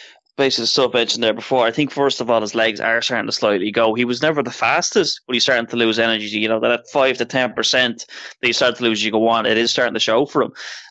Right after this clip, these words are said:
And he got used to that position. I know he's very versatile across the back three or a back four. But the fact he was so used to sitting in deep as part of that centre half position last year in the back three hasn't helped either. So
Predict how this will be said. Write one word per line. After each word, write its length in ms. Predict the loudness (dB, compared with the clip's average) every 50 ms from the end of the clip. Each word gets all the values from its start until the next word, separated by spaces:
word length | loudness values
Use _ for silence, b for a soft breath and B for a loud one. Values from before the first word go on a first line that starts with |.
| B 0
And 260 | 0 0 0 -2 -4
he 120 | -8 -4 0
got 220 | 2 2 4 4
used 240 | 4 4 2 2 2
to 100 | 0 -2
that 100 | -2 -2
position. 360 | -2 0 0 0 0 0 0
I 40 | 0
know 160 | 0 2 2
he's 120 | 2 0 0
very 220 | 0 0 0 0
versatile 520 | 0 0 -2 -2 -2 -4 -2 -2 -2 0 -2
across 420 | -2 0 0 2 2 2 0 0
the 120 | -2 -2
back 380 | 0 0 0 0 0 -2 -6 -12 B B B B B B B B B B B -12
three 340 | -6 -2 0 2 2 2 2
or 220 | 2 2 2 2
a 60 | 2
back 220 | 2 2 0 0 0
four. 360 | -2 0 2 2 2 2 0 B B B B B B
But 60 | -6 -4
the 60 | 0
fact 200 | 0 0 0 0
he 80 | 0
was 120 | 0 2 2
so 120 | 4 4
used 240 | 4 2 2 0 -2
to 80 | -4 -2
sitting 400 | 0 0 0 0 -2 -4 -10 -10 _ -8
in 240 | -4 -2 0 0 0
deep 280 | 0 0 0 0 0
as 80 | -2 -4
part 340 | -2 0 0 0 0 0 0
of 80 | 0 0
that 120 | 0 0
centre 260 | 0 0 -2 -2 -4 -10 _ _ _ -6
half 340 | -4 -2 0 0 0 0 -2
position 380 | -2 -2 0 0 0 0 -2
last 200 | -2 -2 -2 -4
year 40 | -4
in 20 |
the 60 | -2 -2
back 140 | -2 -2
three 120 | -2 -4 -2
hasn't 240 | -2 -2 -4 -2 -2
helped 220 | -2 -2 0 0
either. 300 | 0 2 2 2 0 -2 B B B B B
So 360 | B 2 2 2 2 0